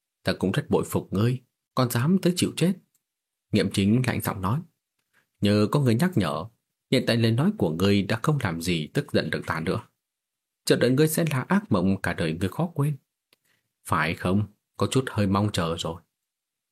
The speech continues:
Khóe miệng của Lý Vân Tiêu nhếch lên cười nhạt, ánh mắt dừng ở trận pháp kia. Vô số đạo trận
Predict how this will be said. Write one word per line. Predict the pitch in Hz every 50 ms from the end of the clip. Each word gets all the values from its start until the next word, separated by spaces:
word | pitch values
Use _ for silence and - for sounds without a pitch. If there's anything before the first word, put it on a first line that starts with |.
| _ _ _ _ _ _ _ _ _ _ _ _ _ _ _ _ _ _ -
Khóe | - 208
miệng | 196 185 127 -
của | - 98 95
Lý | 95 120
Vân | 131 - 120 107 104
Tiêu | - 107 98 95
nhếch | 98 113 170 190 - -
lên | 120 110 104 101 101 -
cười | - 98 85 78
nhạt, | 78 82 87 80 - - _ _ _ _ _ _ _ _ _ _ _
ánh | - 151 165
mắt | 196 214 208
dừng | - 113 98
ở | 90 90 80
trận | - - 101 - - -
pháp | - 165 160 -
kia. | - 147 147 147 - - _ _ _ _ _ _ _ _ _ _ _ _ _
Vô | - 151 147
số | - 180 180
đạo | 180 95 - -
trận | - 107 -